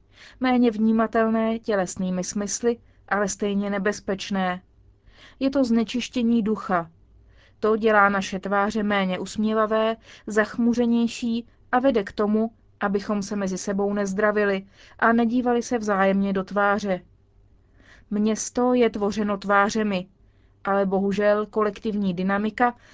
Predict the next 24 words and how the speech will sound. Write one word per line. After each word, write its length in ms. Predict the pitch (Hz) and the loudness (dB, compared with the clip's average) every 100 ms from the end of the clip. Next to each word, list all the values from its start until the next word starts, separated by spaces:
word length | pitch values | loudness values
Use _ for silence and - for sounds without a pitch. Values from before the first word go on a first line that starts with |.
| - - | -12 -4
nás 280 | 220 208 214 | -2 -2 0
může 360 | 240 254 277 | 2 2 2
zbavovat 500 | 202 202 214 226 233 | 0 0 2 2 0
vnímavosti 720 | 196 208 214 220 220 - 240 220 | 0 -2 0 0 -2 -4 -8 -4
k 80 | |
jejich 260 | 214 214 190 | -2 -2 -2
hloubce. 600 | 202 190 190 - 190 170 165 - _ _ _ _ _ _ _ - - - | 0 0 -2 -8 -6 -6 -8 -20 _ _ _ _ _ _ _ -20 -18 -6
Ze 160 | 208 | -2
všeho 420 | 208 - 247 233 226 | -2 -2 -2 0 0
vidíme 400 | 214 202 214 214 | 0 0 0 0
jenom 260 | 214 220 | 0 0
povrch, 560 | 208 208 196 170 - - _ _ _ - - | 0 0 0 -2 -6 -20 _ _ _ -20 -10
osoby 440 | - 233 269 233 240 | -6 -4 -2 0 0
se 160 | 233 | -4
stávají 560 | - 214 202 202 185 175 | -4 -2 -2 0 -2 -4
těly 380 | 214 202 220 240 - - - - | -4 0 0 -4 -12 -20 -14 -6
a 60 | |
tato 260 | 247 269 269 | -2 0 0
těla 280 | 269 240 247 | 0 0 0
ztrácejí 600 | - 233 233 - 208 180 | -2 -4 -4 -4 -4 -2
duši, 480 | 185 196 - 240 226 _ - - - | -4 -4 -4 -4 -6 _ -20 -20 -14
stávají 560 | - 196 190 185 185 | 2 4 4 2 0
se 180 | - 185 | -2 -4
věcmi, 560 | 190 196 - 226 226 | -2 -4 -4 -4 -4